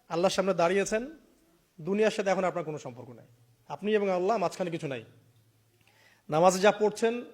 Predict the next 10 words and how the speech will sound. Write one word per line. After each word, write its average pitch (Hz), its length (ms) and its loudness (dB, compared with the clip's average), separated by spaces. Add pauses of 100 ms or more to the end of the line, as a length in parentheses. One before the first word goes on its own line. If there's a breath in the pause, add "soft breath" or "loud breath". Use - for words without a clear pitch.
সূরা 170 200 -4
ফাতিহা, 190 460 0
অন্যান্য 180 360 -4
সূরা, 180 460 -2
রুকু, 160 240 -6
তাসবিহ, 170 360 -4
সেজদা, 170 500 -4
তাস-, 156 200 -8 (100)
তাশাহুদ, 180 360 0
দরুদ, 185 260 -2